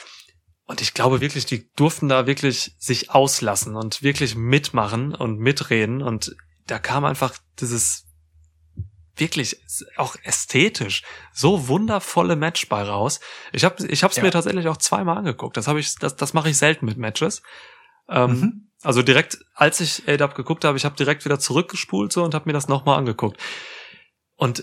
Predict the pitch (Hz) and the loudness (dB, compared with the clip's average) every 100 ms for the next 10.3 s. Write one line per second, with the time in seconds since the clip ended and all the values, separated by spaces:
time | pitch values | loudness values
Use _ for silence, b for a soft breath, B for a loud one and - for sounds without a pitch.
0 | - 131 127 113 104 - 110 101 123 - | -2 0 0 0 0 2 2 2 2 2
1 | 139 - 127 165 165 - 143 156 165 127 | 4 2 4 4 2 0 0 0 0 0
2 | 127 156 175 160 175 - 107 107 - 117 | -2 0 0 2 2 2 -2 -6 -4 -2
3 | 107 107 - 127 135 - 147 143 131 - | 0 -2 0 0 0 2 2 4 4 2
4 | 175 156 160 175 135 113 - 113 104 110 | 0 0 0 0 -2 -2 -6 -8 -6 -6
5 | 113 B B B B B _ _ - 143 | -8 B B B B B _ _ -2 -2
6 | - 143 - - - 165 - 151 143 151 | 0 0 0 -2 2 2 4 2 4 2
7 | 143 110 117 - 135 139 147 135 143 - | 2 0 -4 -2 2 2 2 0 0 0
8 | 127 139 - 143 120 131 175 107 113 - | 2 0 0 0 0 2 2 0 -4 0
9 | 120 107 117 120 127 131 - 147 135 190 | -2 -2 -2 -2 -2 0 2 4 4 2
10 | - 208 226 | 2 2 0